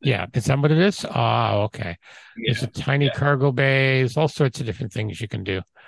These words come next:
Speaker 1: Uh, two litters can be swiftly configured to fit in the cargo space, two rearward f-, facing, uh, seats. There's a counter. So they show some pictures, the counter drone system. Uh, the
Speaker 2: Look at all the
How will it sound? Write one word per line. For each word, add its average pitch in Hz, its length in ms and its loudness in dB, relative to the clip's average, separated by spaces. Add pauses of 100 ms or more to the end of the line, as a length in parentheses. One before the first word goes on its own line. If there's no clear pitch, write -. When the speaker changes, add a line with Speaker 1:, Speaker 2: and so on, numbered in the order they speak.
(460)
Speaker 1:
Uh, 107 600 -4 (400)
two 165 180 2
litters 151 300 4
can 143 160 0
be 123 80 -2
swiftly 147 380 -2
configured 135 460 0
to 131 100 -10
fit 160 200 -6
in 135 60 -6
the 117 80 -2
cargo 135 400 0
space, 131 460 -2
two - 200 -4
rearward 127 500 0
f-, - 160 -20 (640)
facing, 120 640 0
uh, 107 380 0 (280)
seats. - 600 -4
There's 123 240 0
a 120 60 -2
counter. 143 640 2
So 143 160 2
they 131 100 2
show 170 160 0
some 156 180 -2
pictures, 143 540 -2
the - 100 -12
counter 127 360 -6
drone 110 320 -6
system. - 480 -6 (1000)
Uh, 120 260 2
the 110 100 0
Speaker 2:
Look - 120 6
at 175 160 8
all 190 100 8
the 165 60 8